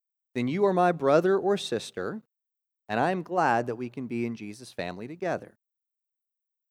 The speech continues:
Now, the easy thing for you to do is go and vote Democrat, post something on social media, either in favor of your party or attacking the right,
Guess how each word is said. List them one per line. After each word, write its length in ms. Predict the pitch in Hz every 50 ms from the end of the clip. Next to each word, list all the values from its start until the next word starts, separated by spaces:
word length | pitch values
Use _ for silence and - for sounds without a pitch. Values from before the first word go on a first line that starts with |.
| _ _ _ _ _ _ -
Now, 180 | 156 139 131
the 100 | 127 139
easy 340 | 143 151 185 240 233 254 233
thing 200 | - 202 196 185
for 140 | 165 - 156
you 120 | 147 143
to 60 | 147 151
do 380 | 143 107 95 95 131 214 220 - _ _ _ _ _ _ _ _ _ _ _ _
is 160 | - 143 131 123
go 260 | - 151 175 208 208
and 80 | 196 180
vote 200 | 180 196 214 156
Democrat, 640 | 160 156 143 131 120 - - 101 113 180 202 - - _ _ _ _ _ _ _ _ _ _ _ _
post 240 | - 202 240 254 -
something 340 | - 233 220 208 214 196 185
on 140 | 185 185 175
social 360 | - - 180 170 156 - 170
media, 440 | 143 127 120 117 113 120 127 143 151
either 320 | 143 147 147 147 151 143
in 100 | 135 127
favor 400 | 120 - 165 180 180 170 165 156
of 100 | 135 127
your 160 | 143 165 170
party 420 | 160 - 127 107 104 107 131 143 135
or 240 | 127 139 143 135 127
attacking 460 | 120 - 147 147 143 - 143 131 123
the 80 | 120
right, 460 | 117 107 95 90 101 175 185 - -